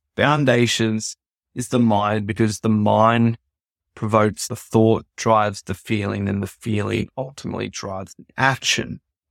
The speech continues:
And it's from those out-, actions that we get our outcomes. So they don't create permanent change, these little Band-Aids. Although they do work, we wanna fix and make true transformation. Okay, we wanna make permanent change.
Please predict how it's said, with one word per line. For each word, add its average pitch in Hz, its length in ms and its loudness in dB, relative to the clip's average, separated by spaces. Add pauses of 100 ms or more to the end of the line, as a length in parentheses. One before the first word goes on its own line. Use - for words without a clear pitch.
(140)
And 110 100 -8
it's 104 120 -8
from 110 160 4
those 104 180 2
out-, 101 320 2
actions 107 440 -2
that 98 100 -8
we 110 80 -8
get 104 160 -4
our 101 120 -4
outcomes. - 680 -2 (560)
So 160 160 0
they 160 120 4
don't 175 220 4
create 160 400 -2
permanent 127 420 0
change, 170 460 0
these 104 240 -4
little 104 200 -4
Band-Aids. 92 640 -12
Although 131 280 2
they 120 160 4
do 110 300 0
work, 117 600 2
we 123 100 2
wanna 131 320 0 (240)
fix 131 320 -2
and 110 100 -2
make 107 220 -6
true 107 360 -6
transformation. 101 1080 -10 (280)
Okay, 104 160 -10
we 110 120 0
wanna 123 180 6
make 117 220 2
permanent 107 440 0
change. - 540 -8